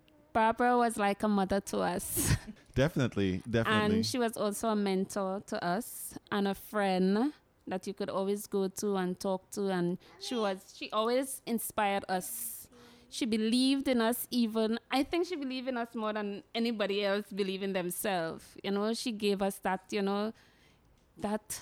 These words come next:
Speaker 1: hope and that strength in us. Even if you feel a little down, you know, she reminded you, reminded us all that, you know,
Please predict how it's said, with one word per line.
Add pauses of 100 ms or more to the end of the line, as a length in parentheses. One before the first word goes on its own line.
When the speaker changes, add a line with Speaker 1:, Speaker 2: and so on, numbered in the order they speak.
(120)
Speaker 1:
hope
and (340)
that
strength
in
us.
Even
if
you
feel
a
little
down,
you
know,
she
reminded
you, (240)
reminded
us
all
that,
you
know,